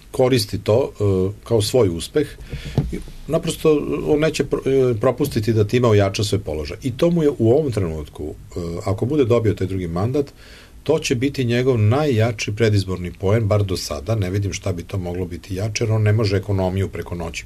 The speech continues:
popraviti, <clears throat> niti je, niti bi mogao.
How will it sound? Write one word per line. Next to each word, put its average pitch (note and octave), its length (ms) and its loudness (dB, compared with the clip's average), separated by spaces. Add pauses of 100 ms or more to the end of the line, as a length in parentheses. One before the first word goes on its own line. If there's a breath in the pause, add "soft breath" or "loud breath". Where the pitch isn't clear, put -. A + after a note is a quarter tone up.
popraviti, A2+ 600 0 (140)
<clears throat> A#2 240 2
niti G#2+ 200 0
je, G2 220 2 (580 loud breath)
niti G#2 220 0
bi G2+ 120 2
mogao. G#2 540 4